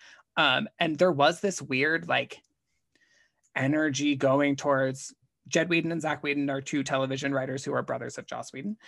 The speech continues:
um, towards them, either because, uh, they knew Joss or because they're his brother. And, like,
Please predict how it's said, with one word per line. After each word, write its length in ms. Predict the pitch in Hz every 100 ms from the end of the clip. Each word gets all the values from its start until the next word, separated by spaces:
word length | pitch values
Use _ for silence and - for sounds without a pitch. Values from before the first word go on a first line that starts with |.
| - _ -
um, 320 | 170 143 - - _ _
towards 420 | - 139 185 170
them, 300 | - 165 320 - _ _ _ _ -
either 260 | 165 160
because, 460 | 147 151 - 151 139
uh, 260 | 156 147 135
they 160 | 139 139
knew 200 | 131 135
Joss 400 | 165 190 190 -
or 100 | 135
because 360 | 131 131 147 -
they're 140 | 139
his 100 | 139
brother. 220 | 135 139 147
And, 100 | 160
like, 220 | 147